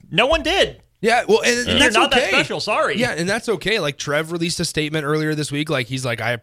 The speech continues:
Speaker 2: I'm appreciative of the forward thinking of Charlie Baker." Like, this is more than what the N C double A has done in the last couple of years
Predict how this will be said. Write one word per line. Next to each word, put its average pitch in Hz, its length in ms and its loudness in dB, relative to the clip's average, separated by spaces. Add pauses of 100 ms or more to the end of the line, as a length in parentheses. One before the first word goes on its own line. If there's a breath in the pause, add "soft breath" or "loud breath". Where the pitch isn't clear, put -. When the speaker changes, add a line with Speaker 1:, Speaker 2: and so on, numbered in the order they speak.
Speaker 2:
I'm 127 120 -8
appreciative 139 600 -2
of 127 160 -6
the 131 80 -4
forward 139 420 0
thinking 151 320 -2
of 135 80 -2
Charlie 143 300 0
Baker." 135 340 0
Like, 113 240 -6 (320 soft breath)
this 160 380 -2
is 170 240 -2
more 165 420 0
than 143 300 -4
what 143 160 -2
the 147 120 -2
N 147 100 -2
C - 120 -4
double 143 160 -2
A 147 80 4
has 131 140 0
done 135 240 0
in 151 80 -2
the 143 80 -2
last 135 280 0
couple 151 300 0
of 135 100 -2
years 156 460 0